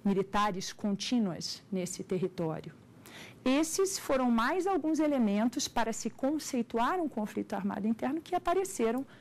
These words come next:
com os protocolos adicionais de mil novecentos e setenta e sete. Por fim, temos ainda mais uma abordagem. Esta veio com o Estatuto de Roma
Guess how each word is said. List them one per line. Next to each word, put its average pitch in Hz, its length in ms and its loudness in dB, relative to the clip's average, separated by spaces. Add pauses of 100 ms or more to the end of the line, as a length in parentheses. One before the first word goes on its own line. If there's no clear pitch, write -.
(140)
com 220 120 -2
os 220 120 0
protocolos 196 600 -2
adicionais 190 720 -2
de 214 80 -2
mil 185 160 2
novecentos 196 540 -2
e - 20 -2
setenta 208 420 -2
e 277 60 -2
sete. - 580 -12 (1080)
Por 294 160 4
fim, 294 400 0 (600)
temos 247 520 2 (180)
ainda 220 380 4
mais 302 480 4
uma 262 220 4
abordagem. 190 720 0
Esta 320 360 0
veio 254 440 2
com 294 360 2 (140)
o 285 180 4
Estatuto 269 680 -2
de 254 120 0
Roma 214 640 2